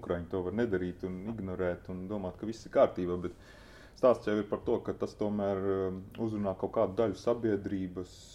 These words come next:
kā Latvijā, tad es domāju, Ukraina arī ir diezgan ievērojama šī daļa, kas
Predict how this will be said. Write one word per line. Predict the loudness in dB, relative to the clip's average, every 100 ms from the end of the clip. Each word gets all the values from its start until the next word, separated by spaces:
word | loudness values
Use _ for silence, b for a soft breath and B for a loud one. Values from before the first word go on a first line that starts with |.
| -12 -8
kā | -2 4
Latvijā, | 6 4 2 0
tad | 2 -2
es | -2
domāju, | -2 -2 -4
Ukraina | -6 -6 -4 -2
arī | -2 -2 -4
ir | -8 -12 -8
diezgan | -8 -6 -6 -2
ievērojama | -2 -2 -4 -6
šī |
daļa, | -2 0 0
kas | -4 -12